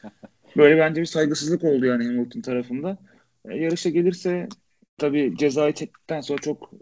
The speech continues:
Speaker 2: e, bir şey yoktu yani. Verstappen'i yakalaması bile çok zordu bir, e, hata yapmadığı sürece öndeki iki pilot.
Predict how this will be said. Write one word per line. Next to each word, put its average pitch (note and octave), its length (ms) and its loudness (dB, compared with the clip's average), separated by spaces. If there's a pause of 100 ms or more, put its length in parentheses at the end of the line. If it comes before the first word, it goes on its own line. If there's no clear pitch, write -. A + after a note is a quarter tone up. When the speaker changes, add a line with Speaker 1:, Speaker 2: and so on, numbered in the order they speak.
(160)
Speaker 2:
e, - 120 -12
bir - 200 -10
şey C#3 200 0
yoktu C#3 280 2
yani. A2 120 2
Verstappen'i A#2+ 420 0
yakalaması B2 480 -2
bile B2 140 2
çok B2 240 -2
zordu A2 340 2
bir, G2+ 240 -2 (520)
e, G#2 300 -6
hata G#2+ 260 -4
yapmadığı A2 400 -2
sürece G#2 280 -2
öndeki A2+ 360 -2
iki G#2+ 180 -4
pilot. C#3+ 340 0